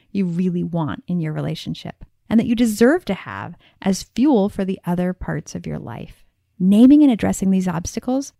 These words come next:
turns the gap between your desires and your current state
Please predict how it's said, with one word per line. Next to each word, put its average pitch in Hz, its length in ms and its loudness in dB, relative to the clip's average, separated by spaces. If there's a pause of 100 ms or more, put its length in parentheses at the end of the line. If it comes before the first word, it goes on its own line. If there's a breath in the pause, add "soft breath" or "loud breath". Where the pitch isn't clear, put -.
turns 254 280 8
the 208 60 0
gap 220 560 -4
between 220 320 2
your 208 140 4
desires 185 640 0
and 208 160 0
your 185 100 0
current - 360 -2
state 196 440 -6